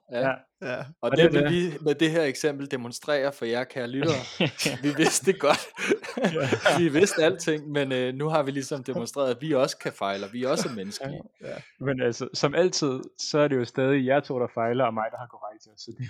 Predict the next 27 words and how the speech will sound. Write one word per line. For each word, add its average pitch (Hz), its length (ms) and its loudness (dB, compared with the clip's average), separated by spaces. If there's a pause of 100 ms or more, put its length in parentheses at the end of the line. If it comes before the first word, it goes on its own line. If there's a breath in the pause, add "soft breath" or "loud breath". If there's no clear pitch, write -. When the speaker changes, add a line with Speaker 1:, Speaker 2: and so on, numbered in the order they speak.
Speaker 2:
er 180 60 8
jo, 151 40 6
som 135 220 0
det 127 60 -2
Speaker 1:
Ja. 120 60 -2
Speaker 2:
plejer. 123 260 2
Speaker 1:
<laughs> - 240 -4
Ja. 139 60 -2
Speaker 3:
Det - 340 -14
blev 147 120 2
sagt 170 320 6
Speaker 1:
Så - 40 0
Speaker 3:
i, 180 40 0
Speaker 1:
der 156 240 0
Speaker 3:
det 156 100 2
blev 160 120 2
sagt 160 320 2
i 170 160 2
en 147 100 0
loge. 139 440 0 (680 loud breath)
Yes. 143 320 0 (340)
Speaker 2:
<laughs> - 540 -14
Speaker 3:
Yes, 120 160 -8
yes. 104 200 -10
Speaker 2:
Hvad 151 200 8
hedder 139 180 4
det? 127 220 2